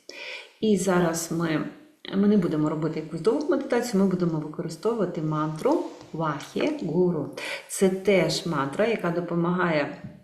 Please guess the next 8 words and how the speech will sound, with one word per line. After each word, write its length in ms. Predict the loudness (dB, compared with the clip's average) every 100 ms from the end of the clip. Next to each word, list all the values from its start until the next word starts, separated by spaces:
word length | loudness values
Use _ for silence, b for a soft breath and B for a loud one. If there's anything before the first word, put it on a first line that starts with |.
| _ _ _ _ _ _ _ _ -4
розкривати, 920 | -2 -2 -2 0 0 -2 -4 -6 -6 -12 B B B B B -20 _
е, 680 | -14 -8 -6 -4 -4 -4 -6 -10 -18 _ -12 -4
голосову, 1000 | 4 6 8 6 4 4 6 4 2 0
голосові 520 | 2 4 4 4 2
зв'язки, 720 | 2 2 -2 -4 -6 -4 0
голосову, 760 | 2 2 0 -4 -6 -2 -2 -2 0
горлову 540 | 2 4 6 6 4
чакру, 600 | 0 -2 -2 -2 -2 -2